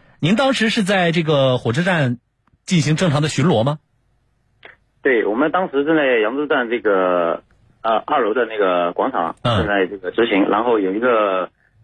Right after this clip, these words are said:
Speaker 2: 热心的旅客就来向我们这个求助啊，说是一个男孩，大概十几岁模样的一个中学生模样的男孩啊，
Speaker 1: 嗯。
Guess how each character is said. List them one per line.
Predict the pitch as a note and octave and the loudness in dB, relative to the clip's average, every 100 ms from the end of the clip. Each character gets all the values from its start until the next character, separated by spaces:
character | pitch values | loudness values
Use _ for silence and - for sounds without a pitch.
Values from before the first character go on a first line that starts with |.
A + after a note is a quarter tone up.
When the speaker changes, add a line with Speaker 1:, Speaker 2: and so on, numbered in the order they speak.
| - | -4
Speaker 2:
热 | B2+ | -2
心 | C#3 | 0
的 | |
旅 | B2 F2+ | 0 -2
客 | - A2+ | 0 0
就 | A2 | 2
来 | F#2 | 0
向 | F#2 F#2+ | 0 -2
我 | |
们 | F2+ F#2 F#2+ F#2+ F#2 | 0 0 0 0 -2
这 | |
个 | F#2 F#2 F2 | 0 2 0
求 | E2+ F2 | -2 -4
助 | F2 G#2 | 0 0
啊， | F2 D#2 | 0 -2
说 | G2+ G2 | -4 -2
是 | G#2 | 0
一 | G2 | 2
个 | G#2+ F#2+ | 2 0
男 | F2+ G#2+ | -2 -4
孩， | F#2+ F#2+ G2+ - _ - | -2 -2 -2 -6 _ -6
大 | G#2 | -2
概 | G2 F2 | -2 -2
十 | - G#2+ | -4 -6
几 | F#2+ | -6
岁 | F#2 A2 | -2 -2
模 | F#2+ F#2+ | 0 0
样 | G#2+ | 0
的 | F2+ | 0
一 | F2 | 0
个 | G2+ F#2+ F2 | 0 0 0
中 | G2+ G#2 | 0 0
学 | G2+ | 2
生 | A#2 | 0
模 | G2+ | 0
样 | F2 F2+ | 0 0
的 | |
男 | E2+ F2+ | 0 -2
孩 | F#2 | -2
啊， | F2+ E2+ | -2 -2
Speaker 1:
嗯。 | A#2 G2 | 0 -2